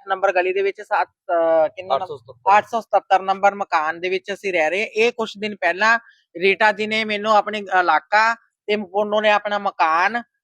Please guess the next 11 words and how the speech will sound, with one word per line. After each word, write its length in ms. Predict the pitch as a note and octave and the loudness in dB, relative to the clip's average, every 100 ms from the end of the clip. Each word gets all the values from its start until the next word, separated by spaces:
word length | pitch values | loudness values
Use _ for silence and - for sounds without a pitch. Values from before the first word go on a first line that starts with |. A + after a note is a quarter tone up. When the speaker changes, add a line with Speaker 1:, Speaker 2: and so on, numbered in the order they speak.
| _ G3+ | _ -2
Speaker 1:
ਠੀਕ 220 | F#3+ A#3+ | 0 2
ਹੈ, 100 | A3 | 2
ਅੱਠ 80 | - | 2
ਸੌ 140 | A3 | -2
ਸਤੱਤਰ 360 | - F#3+ - E3+ | 0 0 2 2
ਨੰਬਰ, 280 | E3+ D#3 | 2 0
ਇਹ 160 | F3 G#3+ | -2 -2
ਮੈਨੂੰ 260 | A3+ A3+ F#3 | -4 -4 0
ਬੈਕ 220 | F3 E3+ | 0 2
ਕਰ 160 | E3 C#3 | -2 -2
ਦਿੱਤਾ। 440 | D#3 - G#3 | -6 0 0